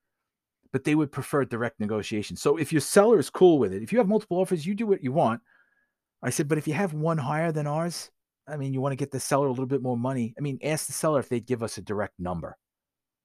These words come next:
Let me tell you something. You drop that just like that. N-, you're not telling the agent what to do. You're not being a jerk. You're not push-, you're just trying to say, "Hey, you know, like, if that's cool with your seller and, and you, whatever,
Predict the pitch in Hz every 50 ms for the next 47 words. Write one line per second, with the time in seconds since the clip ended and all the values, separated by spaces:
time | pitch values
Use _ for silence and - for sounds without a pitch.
0 | _ _ _ _ - 101 113 131 127 - 135 120 113 107 - 104 87 85 85 85
1 | 85 101 110 117 127 143 165 196 202 196 _ - - - 131 127 117 - - 120
2 | 107 95 82 - _ _ _ _ _ _ _ _ _ - - 139 143 - - 151
3 | 139 135 127 127 - 156 156 139 - _ _ _ _ _ _ _ - 104 113 127
4 | 131 139 135 170 180 - - - - 214 208 220 220 226 233 220 220 208 196 202
5 | 208 180 185 208 185 190 202 196 196 202 180 180 170 165 170 180 - _ _ _
6 | _ _ _ _ - 123 135 156 165 175 196 208 151 127 123 165 190 208 208 214
7 | 170 117 - 120 151 170 180 - - - - _ _ _ _ _ _ _ _ -
8 | 131 147 208 214 - - - - 214 208 - - - 175 214 226 254 240 - -
9 | - 208 202 190 185 - 185 170 170 185 175 127 - - 175 196 185 160 151 147
10 | - _ _ - 180 175 143 - - - _ _ _ _ _ - 160 - - 196
11 | 165 - - - - 233 226 202 175 156 - 165 151 - - 208 185 143 143 147
12 | 151 156 151 147 156 170 190 180 151 170 170 139 131 131 139 156 170 135 120 139
13 | 151